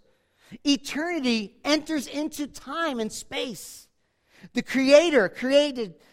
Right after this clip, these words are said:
the universe, enters his own creation. This transcendent supernatural becomes natural. The invulnerable God becomes vulnerable as a baby.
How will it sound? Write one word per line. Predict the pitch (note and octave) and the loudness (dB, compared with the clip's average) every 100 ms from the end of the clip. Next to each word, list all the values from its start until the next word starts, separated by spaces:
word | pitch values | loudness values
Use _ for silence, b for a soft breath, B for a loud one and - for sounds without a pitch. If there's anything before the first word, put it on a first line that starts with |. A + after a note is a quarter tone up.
| b _ - - - | b _ -20 -20 -10
the | A#3+ | -4
universe, | G#3 D#4 D#4+ A#3 A3 - | 0 2 4 4 2 0
enters | C#4+ C#4+ B3+ | -4 -2 -4
his | F3+ A3 - | -4 -8 -4
own | B3+ C#4+ | -4 -4
creation. | C#4+ B3+ A#3+ B3+ D4 - B3+ D3 A#2 _ _ _ _ _ _ _ | -6 -8 -4 -2 -4 -6 -6 -6 -12 _ _ _ _ _ _ _
This | B3+ - | -6 -6
transcendent | - D4 D4 - - D#4 E4 C#4+ A#3 | -4 0 0 -2 0 0 2 -2 -2
supernatural | - D4+ D4+ A#3+ C4+ D4 - B3 | -6 -6 -4 0 2 0 -2 -4
becomes | A3 - C4 A3 | -4 -2 -4 -4
natural. | F#3+ A#3+ C#4 - G#3 D#3+ A#2+ - _ b b b b b b | -4 -4 -4 -6 -2 0 -2 -10 _ b b b b b b
The | G3+ C#4 | 0 2
invulnerable | D4 B3+ F3+ B3 E4 E4 C#4+ G#3+ F#3 D3+ C#3 | 4 0 0 2 2 4 2 4 4 4 -2
God | D3+ C#4+ D#4 A#3 D#3+ D3+ | 2 8 10 10 8 2
becomes | A3 - C#4 A3+ | -4 -4 -6 -6
vulnerable | F3 E3+ C4+ E4 C#4 G#3 | -10 -6 -2 -2 0 0
as | G#3+ G3+ | -2 -4
a | |
baby. | G3 B3 D4 C#4 A3 D3+ A2+ | -4 -4 -2 -6 -6 -6 -10